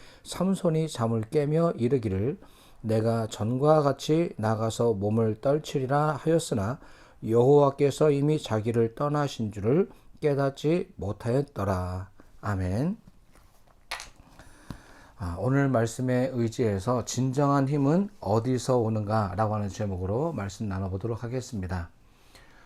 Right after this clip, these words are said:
아, 사사기 십삼 장에서부터 이어진, 아, 삼손에 관련된 이야기가 오늘 이제 마-, 대단원의 막을 내리게 됩니다.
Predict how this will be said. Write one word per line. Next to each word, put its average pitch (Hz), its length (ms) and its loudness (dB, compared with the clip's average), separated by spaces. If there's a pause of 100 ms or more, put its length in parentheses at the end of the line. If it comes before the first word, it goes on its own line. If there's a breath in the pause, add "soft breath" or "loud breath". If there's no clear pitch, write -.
(260 loud breath)
아, 104 160 -6
사사기 160 520 -2
십삼 170 540 -4
장에서부터 131 760 -2
이어진, 110 640 -2 (340 loud breath)
아, 90 320 -10
삼손에 160 640 -4
관련된 107 500 -2
이야기가 95 680 -4 (280 loud breath)
오늘 104 240 -2
이제 101 480 -6
마-, 85 140 -12
대단원의 98 500 -4
막을 95 340 -2
내리게 104 360 -2
됩니다. 98 480 -4